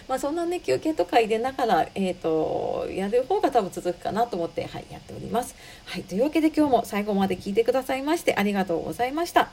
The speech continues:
えー、素敵な一日をお過ごしください。あ、あとあの、丸一の方もね、リンク貼っておくのでよかったら聞いてみてください。はい。ではまた次の配信でお会いしましょう。さようなら。またね。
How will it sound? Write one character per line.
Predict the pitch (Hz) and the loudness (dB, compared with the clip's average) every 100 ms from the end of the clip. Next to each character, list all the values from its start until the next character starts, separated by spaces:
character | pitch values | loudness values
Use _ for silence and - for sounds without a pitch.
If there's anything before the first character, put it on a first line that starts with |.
| - | -6
え | 180 170 | -8 -8
ー、 | |
素 | - | -10
敵 | 175 180 | -8 -4
な | 196 | -2
一 | 202 240 | -4 -6
日 | 247 - | -4 0
を | 143 | 0
お | |
過 | 143 | 0
ご | - | 0
し | 240 | -2
く | - 170 | -4 -8
だ | 147 | -6
さ | 180 254 | -2 -2
い。 | - - - | -2 -6 -12
あ、 | - 196 - | -10 -10 -10
あ | 349 | -4
と | 466 370 | 0 2
あ | |
の、 | 240 190 165 151 | 4 4 4 2
丸 | 190 285 | 2 0
一 | 330 440 | 0 2
の | 453 | 2
方 | 403 226 | 2 0
も | 175 | 0
ね、 | 180 | -2
リ | 196 | -2
ン | 233 | -4
ク | 494 | -4
貼 | 262 | -4
っ | |
て | 294 | -6
お | 294 | -6
く | 330 | -6
の | 277 | -4
で | 196 | -6
よ | 202 | -6
か | - | -8
っ | - | -8
た | - | -8
ら | - - | -8 -10
聞 | - | -14
い | |
て | 147 170 | -10 -10
み | 185 | -10
て | - | -12
く | 196 | -12
だ | - | -10
さ | - 240 | -2 -2
い。 | - - | -2 -16
は | - 202 | -6 -6
い。 | - - - 269 | -6 -18 -8 -2
で | |
は | 294 | 0
ま | 196 | 0
た | 190 | -2
次 | - 214 | -4 -2
の | 202 | -2
配 | - - | -2 -6
信 | - 190 | -8 -4
で | 208 - | -2 -2
お | 165 | -4
会 | - | -8
い | - | -12
し | - 131 | -16 -16
ま | - | -8
し | 294 | -4
ょ | 240 - | -4 -4
う。 | |
さ | - | -8
よ | 208 | -8
う | 269 | -6
な | |
ら。 | 302 311 | -6 -8
ま | 285 | -10
た | 269 277 | -12 -12
ね。 | 269 262 269 262 262 - 262 262 269 | -12 -12 -12 -12 -14 -14 -16 -18 -20